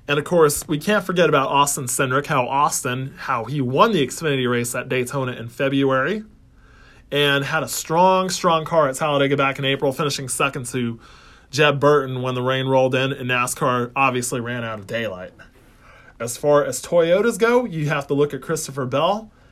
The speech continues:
and Daniel Hemrick. Harrison Burton had a great run at Daytona in February, tied with, with Austin Cindric for the most laps led, ended up finishing second to him. So the great thing about Daytona is, like I said, you get guys, you get underdogs like Brett Moffitt,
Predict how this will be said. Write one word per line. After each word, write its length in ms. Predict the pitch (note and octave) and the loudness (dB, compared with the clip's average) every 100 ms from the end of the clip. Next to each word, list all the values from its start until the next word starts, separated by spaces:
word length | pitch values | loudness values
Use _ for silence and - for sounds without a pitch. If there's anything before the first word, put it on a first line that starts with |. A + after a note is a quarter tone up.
| _ | _
and 120 | A#2 B2 | -8 -2
Daniel 320 | C#3+ C3+ A2+ | -2 -2 -6
Hemrick. 460 | C#3+ D#3+ F#3 F#3+ - - _ - _ | -6 -2 -2 -2 -14 -20 _ -20 _
Harrison 440 | - D3 C#3+ - C3 | 0 2 2 -2 0
Burton 380 | C3+ D3 F#3+ F3+ | 2 2 0 -4
had 380 | - C#3 B2+ B2 | -2 0 0 -2
a 260 | B2+ A#2 | -4 -4
great 420 | A2+ B2 C#3 E3+ | -6 0 0 2
run 200 | D#3 C3+ | 0 -2
at 80 | B2+ | -2
Daytona 460 | C3 C3 C#3+ C3+ B2+ | -2 -2 0 -2 -2
in 60 | |
February, 640 | A#2 C#3 C3+ B2+ B2 B2 C3+ | -2 0 2 2 0 0 -2
tied 320 | D3 D3+ C#3+ | 0 0 2
with, 180 | B2+ - | 0 -2
with 160 | C3+ | -2
Austin 360 | C#3+ C3+ - A2+ | 0 0 -2 -6
Cindric 380 | - C#3 C3 C3+ | -4 -2 -4 -4
for 120 | B2+ | -6
the 60 | |
most 280 | A#2 B2+ A#2+ | -2 -2 -2
laps 320 | B2 B2 - | -4 -4 -4
led, 300 | A#2+ C3 D3 - - - - | -2 -2 -2 -8 -20 -16 -4
ended 160 | C3+ | -2
up 100 | C3 | -2
finishing 360 | - C3+ C3+ A#2+ | -2 -4 -4 -8
second 340 | - C3+ D3+ C#3+ | -6 -6 -6 -4
to 120 | E3 | -2
him. 320 | F#3 G3+ - - - - _ _ _ | -2 -2 -10 -20 -20 -20 _ _ _
So 500 | - - E3 D#3 D3 - _ _ - | -4 4 6 6 4 -4 _ _ -4
the 120 | F3 | 0
great 260 | F3+ B3 C#4 | 6 6 4
thing 120 | A3+ | 2
about 220 | G3+ F3+ | 4 4
Daytona 440 | E3 D3 F3 D#3+ C#3+ | 2 0 0 2 2
is, 140 | B2+ | 2
like 120 | C#3 | 0
I 40 | C#3+ | -2
said, 260 | - B2+ | -4 -2
you 100 | C3+ | 0
get 320 | D#3 D#3 - | 2 2 0
guys, 520 | D3+ D3 D#3 D#3 C#3+ - | -2 0 2 0 -2 -4
you 120 | D3 | 0
get 200 | D3 - | 0 0
underdogs 560 | D#3+ D3+ D3 C#3+ C#3 B2 | -2 0 2 2 0 -4
like 160 | A2 | -4
Brett 220 | C#3+ C#3 | -2 -2
Moffitt, 600 | B2 C#3 C#3+ D3+ D3 C#3+ | -2 -2 -2 0 -2 -2